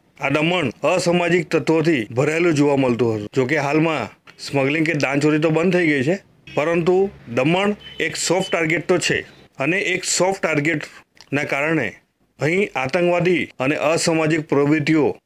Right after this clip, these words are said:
ઉપર પણ ખાસ ધ્યાન આપવાની જરૂર છે. આ પર્યટકોની સુરક્ષા અને જાહેર જનતાની સુરક્ષા માટે દમણમાં સી સી ટી વી કેમેરા મૂકવા અતિ આવશ્યક છે. જો દમણની સુરક્ષા ઉપર પ્રશાસન ગંભીર હોય અને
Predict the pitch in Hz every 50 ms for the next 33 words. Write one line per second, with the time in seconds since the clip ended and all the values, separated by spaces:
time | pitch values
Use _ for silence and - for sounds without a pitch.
0 | _ - 135 127 - 175 170 156 139 175 170 147 113 98 - - _ _ _ _
1 | - - - 139 156 175 156 131 143 151 147 143 139 127 - 151 139 139 135 117
2 | 117 113 117 117 107 - 123 127 - _ - 147 - - - - - 135 135 156
3 | 175 170 185 175 170 180 175 185 170 - - 165 170 175 - - - 180 180 196
4 | 190 - - 131 135 147 135 120 139 139 156 180 170 165 165 151 147 160 151 160
5 | 151 - - 147 139 147 - - - 147 139 135 123 120 156 160 135 98 - -
6 | _ _ - 120 127 143 160 175 180 180 170 160 156 160 165 - _ _ - -
7 | - - - 143 131 147 202 196 175 180 175 165 151 - 151 135 131 135 127 131
8 | 131 135 - _ - 131 135 131 139 143 143 147 - 131 127 - 147 143 123 117
9 | 120 113 - 131 107 - - - 101 - - _ - - - 170 196 185 175 160
10 | 165 170 170 175 180 165 - 156 147 160 160 147 - - 165 156 139 127 - 160
11 | 165 143 110 - - _ _ - 139 143 - 165 170 151 180 175 180 156 135 139
12 | 135 143 156 165 147 - - 131 160 160 120 - - - _ _ _ - 120 135
13 | 156